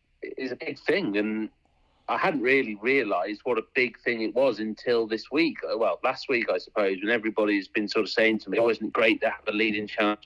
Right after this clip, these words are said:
for a Gold Cup?" And I'm thinking, "Well, yeah, it is." But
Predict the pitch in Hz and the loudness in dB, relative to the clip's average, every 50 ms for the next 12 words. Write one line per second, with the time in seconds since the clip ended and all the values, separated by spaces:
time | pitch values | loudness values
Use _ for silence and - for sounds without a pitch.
0 | - - - 107 98 - 104 104 104 98 - - 156 151 - - - 95 90 92 | -8 -2 -2 0 0 2 2 2 2 2 2 2 2 2 0 -2 -4 -4 -4 -2
1 | 90 - 110 104 - - 101 98 95 - - 104 101 101 _ _ - 104 127 143 | 0 0 -2 0 0 -2 -2 -2 -2 -2 0 0 0 0 _ _ 0 4 4 4
2 | 117 95 104 123 139 120 - - - - 98 - | 4 4 4 4 2 2 0 -2 -2 -2 -2 -2